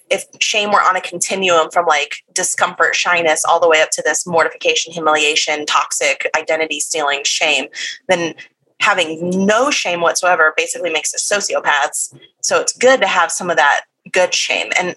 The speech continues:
I know that you've done a lot of shame research because you've done, like, you studied Brene Brown and listened to her a lot. And I'm wondering if you would agree with that,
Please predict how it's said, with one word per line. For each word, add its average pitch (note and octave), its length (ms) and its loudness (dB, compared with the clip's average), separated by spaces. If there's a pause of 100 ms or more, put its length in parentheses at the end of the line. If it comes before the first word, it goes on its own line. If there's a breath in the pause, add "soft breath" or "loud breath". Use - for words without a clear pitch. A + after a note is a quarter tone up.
I G#3+ 200 4
know C4 140 4
that - 160 0
you've G3 160 -4
done F#3 160 4
a D#3+ 80 0
lot D#3 280 4
of F3+ 80 -2
shame E3+ 300 -4
research A3+ 480 -2
because E3+ 300 -2
you've E3 140 -6
done, D#3+ 400 2 (120)
like, E3 180 0
you E3 80 -2
studied D#3 360 0
Brene D#3 260 2
Brown D#3 320 2
and D3+ 100 -6
listened D#3 200 -4
to D#3 160 2
her D#3 40 6
a C#3 140 2
lot. C#3 260 4
And D#3+ 80 4
I'm E3 120 2
wondering G3 320 2
if D#3+ 160 -4
you D#3+ 80 0
would D#3 100 0
agree E3 280 0
with C4+ 160 2
that, E4 240 6